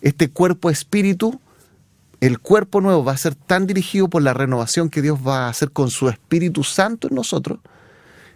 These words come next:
que por fin no vamos a sentir esa contradicción que a veces sentimos los cristianos de que quiero hacer el bien, pero no lo hago. Quiero hacer lo bueno y de pronto me doy cuenta que no lo puedo hacer.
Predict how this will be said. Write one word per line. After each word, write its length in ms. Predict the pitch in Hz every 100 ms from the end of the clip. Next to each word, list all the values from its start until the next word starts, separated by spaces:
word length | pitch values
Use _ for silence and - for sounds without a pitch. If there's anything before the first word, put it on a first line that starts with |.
| _ -
que 120 | 139
por 180 | 139 123
fin 360 | - 185 202
no 100 | 190
vamos 280 | 180 175 165
a 60 | 147
sentir 360 | 156 131 165
esa 200 | 170 170
contradicción 720 | 147 135 120 131 113 - 160 160
que 120 | 139
a 60 |
veces 240 | 127 139 147
sentimos 360 | 131 147 139
los 80 | 131
cristianos 500 | 131 117 - 151 147
de 120 | 123
que 220 | 117 123 123 - - - - _ _ _ _ _ -
quiero 180 | 135 147
hacer 220 | 143 170
el 120 | 143
bien, 420 | 151 165 151 190 _ _ _ _
pero 560 | - 107 110 110 107 120
no 140 | 123 147
lo 180 | 143
hago. 300 | 143 101 90 _ _ _ _ _ _ _ -
Quiero 240 | 147 160
hacer 180 | 151 180
lo 160 | 165 151
bueno 400 | 160 214 233 -
y 100 | 131
de 120 | 135
pronto 480 | 135 175 - 175 156
me 140 | 131
doy 120 | 139 147
cuenta 340 | 175 165 151
que 100 | 131
no 140 | 127
lo 100 | 160
puedo 220 | 143 160 143
hacer. 320 | - 190